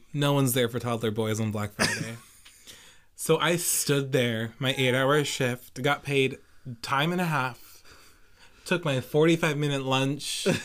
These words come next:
Speaker 2: <laughs>
Speaker 1: I was living my best life.
Speaker 2: Were you watching everyone?
Speaker 1: Everyone running right past me to electronics.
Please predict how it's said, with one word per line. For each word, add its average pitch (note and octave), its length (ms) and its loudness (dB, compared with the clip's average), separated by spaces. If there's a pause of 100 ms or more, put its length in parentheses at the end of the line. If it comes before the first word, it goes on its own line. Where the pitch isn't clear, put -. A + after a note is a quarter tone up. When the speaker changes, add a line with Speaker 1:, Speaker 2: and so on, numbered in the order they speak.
(200)
Speaker 2:
<laughs> - 360 -20
Speaker 1:
I G3 240 4
was C#3 200 0
living D3 800 4 (100)
my A#2+ 320 0
best B2 560 -2
life. A2+ 680 -8 (880)
Speaker 2:
Were E3+ 140 2
you D#3 180 4
watching C#3 420 0
everyone? D#3 480 2
Speaker 1:
Everyone F#3+ 520 2
running E3 320 2
right E3 160 2
past D3+ 260 -2
me D#3 80 -4
to C#3+ 80 -2
electronics. B2+ 840 -2